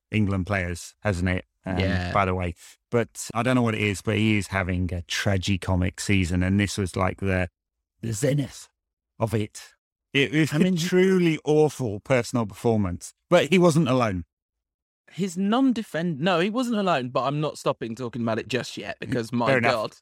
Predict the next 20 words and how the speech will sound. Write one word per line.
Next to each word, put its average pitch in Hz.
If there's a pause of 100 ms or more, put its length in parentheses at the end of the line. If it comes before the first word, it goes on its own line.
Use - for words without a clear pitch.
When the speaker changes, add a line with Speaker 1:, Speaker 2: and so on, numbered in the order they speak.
(200)
Speaker 1:
<laughs> -
Speaker 2:
Um, 175 (580)
<laughs> -
So 175
the 165
second, 190 (140)
the 147
second 165
goal 139
where 113 (520)
he 147
is 135
so 185
far 117 (460)
away 131
from 123
his 113
man 110 (340)
for -
no 160